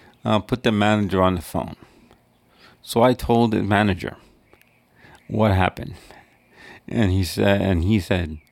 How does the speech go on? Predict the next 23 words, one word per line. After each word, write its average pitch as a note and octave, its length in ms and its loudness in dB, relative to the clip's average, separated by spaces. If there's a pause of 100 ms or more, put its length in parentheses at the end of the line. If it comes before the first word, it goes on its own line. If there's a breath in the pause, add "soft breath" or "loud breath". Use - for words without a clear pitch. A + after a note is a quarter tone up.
was A2 120 -18
he, F#2 360 -6 (600 soft breath)
"No, C3+ 320 2 (160)
you C3+ 240 2
can C#3 180 2
go B2 220 4
pay C#3 520 2
at A2 260 -2
the, A2 120 -2 (120)
at G2+ 120 2
the A2+ 60 -2
service A2 340 0
desk." - 420 -10 (920 loud breath)
I A2 160 0
am, G#2 480 -2
I G#2+ 140 0
told A2+ 320 0
him, F2 260 0 (500 loud breath)
"That B2 200 4
makes A#2+ 360 0
sense B2+ 360 -2
to A2 140 0
me, G2+ 480 0